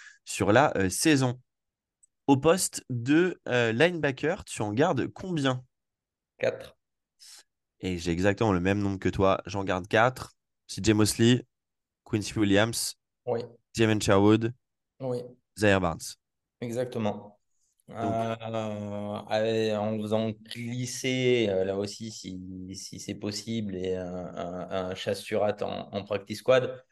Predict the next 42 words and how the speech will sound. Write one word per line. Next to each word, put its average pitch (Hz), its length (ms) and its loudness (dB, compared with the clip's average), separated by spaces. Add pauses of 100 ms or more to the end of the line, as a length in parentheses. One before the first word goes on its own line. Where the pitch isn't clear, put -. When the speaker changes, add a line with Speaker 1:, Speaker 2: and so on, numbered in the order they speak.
(140)
Speaker 1:
Ouais. 120 140 2
Speaker 2:
Euh, 95 1080 -4
chasse - 240 -8
sur 107 240 2
hâte 104 160 2
qui - 160 -12
est 92 160 -6
un, 92 400 -10
un, 90 380 -10
un 95 140 -8
bon 104 520 -2
linebacker, 104 720 0
c'est - 80 -14
un 92 100 -10
ancien 95 300 -8
Q 110 140 -16
B, 110 140 -2
si 107 160 -8
je 101 60 -14
dis 95 80 -12
pas 98 120 0
de 104 80 -4
bêtises, 104 280 -6
mais 101 100 -4
c'est 98 140 -10
un 95 60 -4
bon 104 180 -2
linebacker, 104 480 0
c'est - 100 -12
un 101 40 -8
mec 104 160 -6
qui 104 80 -10
a - 20 -8
une 101 80 -6
bonne 107 180 -2
vision 104 280 -4
du 107 120 -6
jeu, 110 220 -4 (320)
surtout 101 360 -4
en 107 80 0
couverture. 110 640 -2 (380)
Euh, 98 420 2